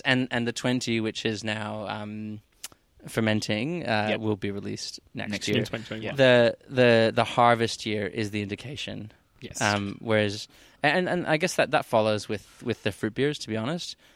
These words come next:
Speaker 1: The Saints, it's the harvest year, not necessarily the year we brewed the base beer for those, for those, 'cause the, many of them are older before they see that fruit. But, um,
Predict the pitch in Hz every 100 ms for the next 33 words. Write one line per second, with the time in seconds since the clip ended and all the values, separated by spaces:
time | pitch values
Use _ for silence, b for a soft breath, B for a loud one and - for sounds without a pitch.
0 | _ 117 - 107 98 - - b b b
1 | _ - - 107 - 104 107 113 - 139
2 | 113 98 113 107 101 104 107 101 - 101
3 | 95 _ - 101 101 - - _ 113 107
4 | 104 104 92 95 104 - - _ - 123
5 | 123 - 98 - 110 113 110 107 104 104
6 | 104 - _ _ _ _ - 107 104 101
7 | 101 104 101 110 - 101 - - 104 -
8 | - - B B B B 120 110 104